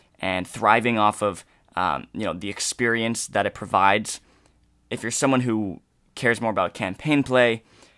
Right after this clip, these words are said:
being a hero, all that kind of stuff, Ten Candles not for you. Ten Candles is kind of the opposite side of D and D. Um, spoiler alert, uh, but this is not <laughs> really a spoiler. Um, Ten Candles, you die. Everyone has to die. At the end of this, at the end of the, at the end of the, the session,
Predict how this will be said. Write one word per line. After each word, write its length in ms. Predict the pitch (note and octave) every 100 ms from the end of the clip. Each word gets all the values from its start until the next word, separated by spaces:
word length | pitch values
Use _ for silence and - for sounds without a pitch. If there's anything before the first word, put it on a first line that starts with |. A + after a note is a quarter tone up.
| _ _
being 240 | C#3+ C#3+ C3
a 40 |
hero, 540 | B2 A#2 A2+ A2 G#2 - _ _ -
all 120 | B2
that 140 | A2+
kind 140 | A#2+ G#2
of 60 |
stuff, 440 | - F#2 E2+ - - _ _ _ -
Ten 180 | C3
Candles 220 | A#2+ A2+ G#2
not 120 | F2
for 60 |
you. 60 | E2+
Ten 140 | C3+ C#3+
Candles 180 | C#3
is 80 | -
kind 100 | C3+
of 60 | A2+
the 120 | -
opposite 480 | F#2+ A2+ A2+ - A2
side 260 | - G2+ G2
of 140 | F2+
D 140 | F2+ F2
and 120 | D#2
D. 200 | D#2+ - - - _ -
Um, 420 | - F2 E2+ C2+ - _ _ _ _ _ _ _ -
spoiler 520 | - - C3+ C3 C3+
alert, 340 | C3 C#3 D3+ -
uh, 120 | G2+
but 120 | G2+ G#2+
this 100 | G#2
is 60 |
not 120 | A2
<laughs> 20 | B2+
really 100 | C#3
a 40 |
spoiler. 380 | - A#2 A#2 G#2+ - -
Um, 260 | B2+ A#2 _ _
Ten 220 | - D#3+ D3+
Candles, 520 | F#3+ F3+ C3 A#2 - _ _ _ _ _ _ _ -
you 140 | C3+
die. 340 | C3+ G2+ - - -
Everyone 280 | C#3+ C#3+ C#3
has 180 | B2 A#2+
to 80 |
die. 160 | G#2 - -
At 140 | B2
the 120 | B2+
end 140 | D3 D3+
of 60 |
this, 240 | D#3 - -
at 100 | A2
the 80 | B2+
end 100 | C#3
of 60 | C#3+
the, 120 | -
at 140 | G#2+
the 80 | B2
end 120 | B2
of 120 | B2 A2+
the, 260 | A2+ G#2+
the 140 | - A#2+
session, 460 | - A2+ - A2+